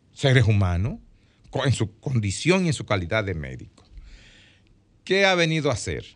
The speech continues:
Que las A R S, de manera inconstitucional, se han abrogado el derecho y decirte, "No, tú ese no me lo atiendes, porque yo no te le voy a dar un código", que es un número que ellas dan <clears throat> de manera ilegal y la vamos a someter.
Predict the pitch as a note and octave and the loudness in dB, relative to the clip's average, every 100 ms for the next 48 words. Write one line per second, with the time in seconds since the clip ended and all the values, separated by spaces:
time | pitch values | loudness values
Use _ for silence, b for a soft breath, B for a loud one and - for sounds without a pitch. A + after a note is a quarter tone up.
0 | _ _ _ F#2 F2 D#2+ F2 A2 C3+ C3+ | _ _ _ -6 -4 -2 0 2 2 2
1 | C#3+ - A2 G#2 F2+ F2 A2 C3 C#3 B2+ | 2 0 -4 -2 -2 0 0 0 -2 -2
2 | D#3 E3 E3 C#3+ D3 C#3+ C#3 C3 B2+ B2+ | -2 0 0 0 0 0 0 -2 -2 0
3 | C3+ C#3+ C#3+ C#3 C#3 D3+ C3+ C#3 C3 C#3 | 0 0 0 2 2 2 0 -4 -4 -4
4 | C3+ - B2+ C3 C3+ A#2+ A#2 A2 - F#2 | -6 -6 -4 -4 -2 -2 -2 -4 -4 -6
5 | E2 - b b b b b - C#3 - | -8 -10 b b b b b -6 -4 -2
6 | A2 C#3 C3 B2+ G2+ F2+ F#2 E2+ E2 D#2+ | -2 0 -2 -4 -4 -4 -4 -4 -6 -6
7 | - _ _ _ C#3 C3 B2+ B2 A2 G2+ | -12 _ _ _ -6 -4 -2 0 0 -2
8 | B2+ C3+ C3+ C3 B2+ B2+ B2+ C3 A2 G#2+ | 0 0 2 2 0 0 2 2 2 0
9 | G2 G#2 C#3 G2+ E2+ B B G#2+ G2+ G#2+ | 0 0 -2 -2 -8 B B -2 0 2
10 | B2 D3+ C#3+ D3 D#3+ E3 B2+ C3 A#2 C#3+ | 4 6 6 6 6 6 6 6 4 4
11 | D#3+ B2+ A#2 E3+ F#3+ D#3 C3+ - A2+ G#2+ | 6 8 10 8 8 6 4 4 2 2
12 | G#2 | 0